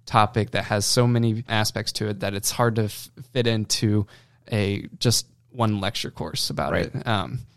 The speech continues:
Speaker 1: and then later on, I'll take a class that's just on energy.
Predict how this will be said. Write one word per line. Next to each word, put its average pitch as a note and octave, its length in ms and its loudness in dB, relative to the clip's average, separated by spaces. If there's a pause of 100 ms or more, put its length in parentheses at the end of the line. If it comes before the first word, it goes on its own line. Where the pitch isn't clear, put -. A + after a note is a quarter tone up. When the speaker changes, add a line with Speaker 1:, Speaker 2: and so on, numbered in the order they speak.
(140)
Speaker 1:
and B2 100 6
then A#2+ 100 8
later F3 260 10
on, B2 140 8
I'll A#2+ 140 6
take A#2 340 2
a A#2 120 0
class G#2+ 520 2
that's G#2 420 2
just - 280 6
on D3 140 4
energy. A2 480 0